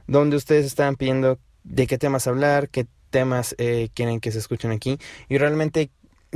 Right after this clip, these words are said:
quiero estos temas platicarlos con o-, otra persona, para que, pues, igual existan, como dije en otros episodios, dos o cuatro puntos de opinión. Yo no sé cuántas personas voy a invitar. Entonces estaba pensando el hacer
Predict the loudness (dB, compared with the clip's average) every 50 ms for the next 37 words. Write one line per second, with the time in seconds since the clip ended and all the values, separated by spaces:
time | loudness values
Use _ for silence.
0 | -6 0 2 4 4 4 2 2 -6 -6 -2 -2 -2 0 0 -2 -2 -4 -2 0
1 | 2 4 4 4 4 0 0 -2 -4 -14 -12 -6 -4 -2 -2 -2 -4 -8 _ _
2 | _ _ _ _ _ _ -4 -2 -2 -2 0 0 -2 -2 0 -2 -2 0 0 0
3 | 0 0 -2 0 0 0 0 -2 -4 -8 _ -20 _ _ _ -20 -20 -20 -20 _
4 | -8 0 2 2 2 2 0 -2 -4 -6 -4 -2 -2 -2 -2 -4 -8 -8 -4 -2
5 | 0 0 0 0 -4 _ -4 -4 -4 -4 -6 -8 -8 -4 -2 -2 -2 -2 -4 -6
6 | -6 -2 -2 0 2 2 0 0 -2 -4 -2 0 0 0 0 -2 -2 -2 -4 -4
7 | -4 -4 -8 -6 -4 -4 -4 0 0 2 2 2 0 -2 -2 0 2 2 2 0
8 | -2 -6 -6 -6 -6 -4 -4 -4 -4 -4 -6 -8 -4 -4 -4 -2 -2 -2 -4 -4
9 | -4 -4 -4 -2 -2 -2 -2 -2 -2 -2 -4 -4 -6 -6 -4 -4 -6 -4 -4 -6
10 | -4 -2 -2 -4 -4 -4 -2 -2 -2 -2 -2 -2 0 0 -2 -2 -6 -20 -20 -20
11 | -20 -20 -20 -8 0 2 2 4 6 4 4 4 2 0 0 2 2 2 4 4
12 | 4 2 0 -2 -8 -20 -20 -20 _ -20 -20 -20 -20 -20 -20 -20 -20 -20 -20 -12
13 | -2 4 4 4 4 4 2 2 4 4 4 4